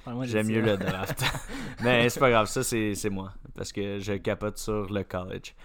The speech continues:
Speaker 2: Mais, donc, on va y aller avec les nouvelles de la semaine. Les nouvelles de la semaine, c'est sûr qu'il y a eu beaucoup, euh, de choses qui sont passées la semaine passée qui ont pu, euh,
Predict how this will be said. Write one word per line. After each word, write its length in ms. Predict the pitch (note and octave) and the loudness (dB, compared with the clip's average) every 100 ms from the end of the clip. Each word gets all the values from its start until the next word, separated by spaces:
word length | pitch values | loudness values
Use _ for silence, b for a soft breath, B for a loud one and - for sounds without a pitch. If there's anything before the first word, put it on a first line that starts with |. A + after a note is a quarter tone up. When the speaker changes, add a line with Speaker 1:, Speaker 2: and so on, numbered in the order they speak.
| B B B - | B B B -6
Speaker 2:
Mais, 360 | G#2+ C3 B2+ - | 0 0 0 -4
donc, 300 | - C3+ A2+ | 0 2 4
on 80 | A#2+ | 4
va 100 | A#2+ | 6
y 60 | C#3+ | 6
aller 80 | F#3 | 6
avec 160 | G#3+ | 2
les 80 | C#3 | 2
nouvelles 160 | A#2+ C3 | 2 4
de 60 | |
la 100 | A2 | 2
semaine. 480 | - A2+ D3+ C#3 G2 B B - | 2 0 0 -2 -6 B B -8
Les 120 | A2 | -4
nouvelles 160 | C3+ A#3+ | -2 0
de 60 | |
la 80 | B2 | 0
semaine, 240 | - F3 F#3+ | 0 0 0
c'est 100 | - | -2
sûr 160 | F3+ | -2
qu'il 140 | - A2 | 0 2
y 20 | |
a 40 | |
eu 120 | A#2+ | 2
beaucoup, 420 | A#2 A2 - D#3+ A#2+ | 0 -4 -2 2 2
euh, 160 | G2+ | 2
de 140 | F#2+ G2+ | 0 -4
choses 240 | C3 B2+ | -4 -4
qui 60 | - | -4
sont 100 | G2 | -4
passées 240 | G2 - | -4 -2
la 140 | G#2 | -4
semaine 240 | G2+ A2 G#2+ | -4 -6 -2
passée 440 | G#2 G2+ B2+ B2 | -2 -2 -2 -4
qui 120 | - | -4
ont 100 | G2 | -6
pu, 300 | F#2+ A#2 A#2 | -4 -2 0
euh, 120 | G2 | 0